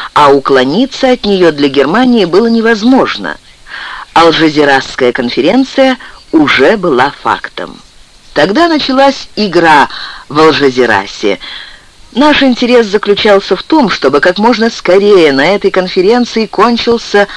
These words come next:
мароккский вопрос, и чтобы мы могли совершить заем, ставивший правительство государя на твердую почву, хотя бы в денежном отношении.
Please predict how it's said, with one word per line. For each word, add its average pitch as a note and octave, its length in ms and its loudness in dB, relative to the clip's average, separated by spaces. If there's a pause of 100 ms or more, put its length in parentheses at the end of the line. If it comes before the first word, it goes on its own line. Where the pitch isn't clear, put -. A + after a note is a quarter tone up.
(120)
мароккский D#3+ 720 0
вопрос, B2 540 -2 (260)
и F#3 220 -2
чтобы E3 320 0
мы A#3 180 2
могли D#3+ 300 0
совершить E3 520 -2
заем, C#3+ 540 0 (380)
ставивший D#3+ 640 -4
правительство C#3+ 560 -2
государя D3+ 640 0 (200)
на C#3+ 160 -2
твердую D#3 480 0
почву, B2+ 580 0 (220)
хотя C4+ 500 -2
бы A#3 300 0
в C3+ 140 -8
денежном B2+ 600 -4
отношении. - 680 -10